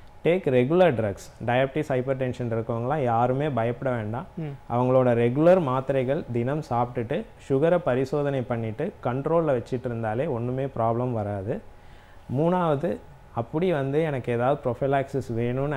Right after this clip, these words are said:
Speaker 1: ஆன்ஷியஸா இருந்தா, zinc has got proven effect. Zinc containing,
Speaker 2: ம்.
Speaker 1: Dico Zinc, Zincovit அந்த மாதிரி tablet fifty milligram அடல்ட்டுக்கு, சில்ட்ரனுக்கு twenty milligram எடுத்துக்கிடலாம்.
Speaker 2: சரி, சரி.
Speaker 1: அதுல வந்து normal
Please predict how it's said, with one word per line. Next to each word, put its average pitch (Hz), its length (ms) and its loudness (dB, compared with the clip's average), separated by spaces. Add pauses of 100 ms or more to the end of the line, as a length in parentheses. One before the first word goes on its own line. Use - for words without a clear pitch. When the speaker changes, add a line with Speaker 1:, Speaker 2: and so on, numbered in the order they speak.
(120)
Speaker 1:
ஆன்ஷியஸா 123 440 -4
இருந்தா, 110 320 -4 (320)
zinc 190 280 2
has 147 160 2 (100)
got 127 180 0 (160)
proven 127 260 2
effect. - 400 -10 (540)
Zinc 147 240 0
containing, 107 420 -4 (200)
Speaker 2:
ம். 127 40 0
Speaker 1:
Dico 131 380 2
Zinc, 120 260 -4 (520)
Zincovit 123 560 0
அந்த 113 160 -4
மாதிரி 110 220 -4
tablet 98 580 -8
fifty 156 320 0
milligram 135 440 0 (160)
அடல்ட்டுக்கு, 123 580 -2 (200)
சில்ட்ரனுக்கு 151 520 0
twenty 117 280 -4
milligram 107 440 -6 (280)
எடுத்துக்கிடலாம். 107 560 -6 (280)
Speaker 2:
சரி, 131 180 -8
சரி. - 140 -18
Speaker 1:
அதுல 170 300 4
வந்து 156 220 2
normal 147 440 2